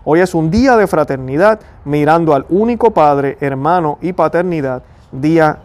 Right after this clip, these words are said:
de oración. Así que esas son las palabras del Papa Francisco. Yo sé que ya los que no me escuchan saben lo errado que está todo esto. Eh, como dije, el fin no justifica los medios. Está hablando de, de pecado, está hablando de que te-, queremos detener esta pandemia. Eso suena bonito.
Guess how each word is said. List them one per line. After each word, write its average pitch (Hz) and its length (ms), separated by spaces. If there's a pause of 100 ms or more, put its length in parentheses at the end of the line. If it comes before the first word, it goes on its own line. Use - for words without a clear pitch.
de 139 340
oración. 123 560 (460)
Así 151 180
que 160 320
esas 165 160
son 208 100
las 214 100
palabras 170 360
del 135 140
Papa 131 240
Francisco. 123 460
Yo 123 120
sé 151 160
que 143 140
ya 147 160
los 165 100
que - 80
no 147 80
me 139 140
escuchan 165 480
saben 143 380 (300)
lo 143 140
errado 143 380
que 143 40
está 135 200
todo 143 320
esto. 190 300 (520)
Eh, 139 380
como 139 220
dije, 202 140
el 135 80
fin 175 160
no 208 80
justifica 180 420
los 143 100
medios. 160 380
Está - 240
hablando 175 400
de, 156 140 (220)
de 139 180
pecado, 175 400
está - 160
hablando 160 400
de 147 100
que 143 80
te-, 139 200
queremos 143 360
detener 151 280
esta 151 200
pandemia. 170 560
Eso 175 160
suena 147 240
bonito. 165 460